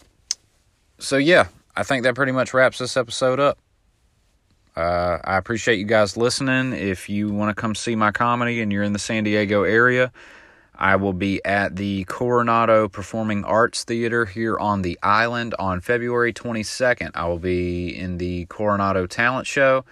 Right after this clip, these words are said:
It'll be a clean set. It's a short set, but your kids will be able to come watch, and there's also a lot of other acts and things that they can see.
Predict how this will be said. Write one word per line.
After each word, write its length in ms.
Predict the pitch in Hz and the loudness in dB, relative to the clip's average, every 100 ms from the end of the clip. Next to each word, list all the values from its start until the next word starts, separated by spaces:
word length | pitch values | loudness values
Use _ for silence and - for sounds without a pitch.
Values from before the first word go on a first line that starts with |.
| - - - _ | -20 -20 -20 _
It'll 140 | 85 | -8
be 160 | 78 85 | -6 -8
a 60 | 82 | -8
clean 500 | - 123 131 131 123 | -6 -4 -2 -2 -4
set. 480 | - 127 123 117 - _ _ _ _ _ | 0 2 4 2 -2 _ _ _ _ _
It's 140 | - | -8
a 40 | 90 | -4
short 360 | - 160 165 | 2 4 4
set, 420 | - - 95 95 - - - | 0 2 2 2 -2 -4 4
but 300 | 147 127 - _ _ _ _ _ _ _ _ _ _ _ _ _ | 8 6 4 _ _ _ _ _ _ _ _ _ _ _ _ _
your 600 | - 90 92 92 92 90 | -12 -4 -2 0 2 0
kids 420 | 87 - 131 120 123 | -2 0 0 0 -4
will 120 | 110 | -2
be 160 | 113 | 2
able 160 | 110 107 | 2 2
to 60 | 98 | -4
come 260 | 107 101 | -6 -2
watch, 440 | 120 139 135 - 101 | 2 4 4 0 -4
and 120 | 95 | -4
there's 160 | 90 | 0
also 360 | 95 95 - 90 | 2 2 0 -2
a 20 | |
lot 220 | 87 87 | 0 0
of 160 | 85 80 | 0 -4
other 340 | - 87 82 - | -4 -2 -4 0
acts 520 | 98 101 101 - - | 2 4 2 -2 -8
and 200 | 87 80 | -8 -8
things 380 | - 87 85 - | -8 -8 -8 -8
that 120 | - | -8
they 160 | 85 80 | -6 -8
can 220 | 82 78 | -10 -12
see. 600 | - - 101 98 95 | -10 -4 -2 0 -2